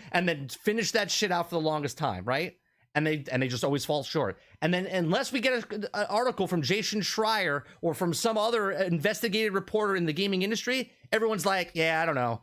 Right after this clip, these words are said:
It seems good to me." Until someone says, "This is shit. Here's the, here's the proof. I went behind the scenes and someone told me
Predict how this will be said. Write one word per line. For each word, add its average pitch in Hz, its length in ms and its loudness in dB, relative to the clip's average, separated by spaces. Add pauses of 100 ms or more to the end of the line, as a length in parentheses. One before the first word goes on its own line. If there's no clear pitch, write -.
(120)
It 170 140 0
seems 156 280 -2
good 156 160 0
to 143 80 2
me." 147 160 2
Until 147 240 0
someone 208 300 0
says, 170 320 0 (200)
"This 143 320 0
is 202 120 2
shit. - 480 0 (520)
Here's 196 200 0
the, 214 140 2
here's 185 280 0
the 220 80 0
proof. 233 360 0
I 175 140 2
went 190 180 -2
behind 202 340 0
the 220 60 0
scenes 226 280 0
and 190 120 0
someone 220 320 0
told 220 260 0
me 190 220 -2